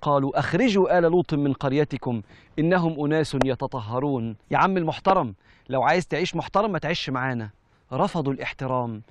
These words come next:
وساعتها يهلك المجتمع. في صحيح البخاري من حديث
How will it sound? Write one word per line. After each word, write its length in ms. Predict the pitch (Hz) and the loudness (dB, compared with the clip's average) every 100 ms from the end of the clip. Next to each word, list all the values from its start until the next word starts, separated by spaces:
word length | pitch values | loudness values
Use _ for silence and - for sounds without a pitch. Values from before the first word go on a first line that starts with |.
| _ - - - | _ -20 -18 -6
وساعتها 640 | 123 139 131 196 147 165 - _ _ - | -4 -2 -2 -2 -4 -8 -8 _ _ -4
يهلك 480 | 117 156 139 120 - | 0 0 0 -4 -4
المجتمع. 540 | 110 104 - 120 98 - _ - - _ | -6 -4 -4 -2 -4 -8 _ -20 -20 _
في 160 | - | -6
صحيح 300 | 127 147 151 | -2 -2 -2
البخاري 440 | 147 120 120 135 123 | -4 -4 -2 -2 -2
من 100 | 120 | -2
حديث 380 | 123 123 143 | -2 0 -2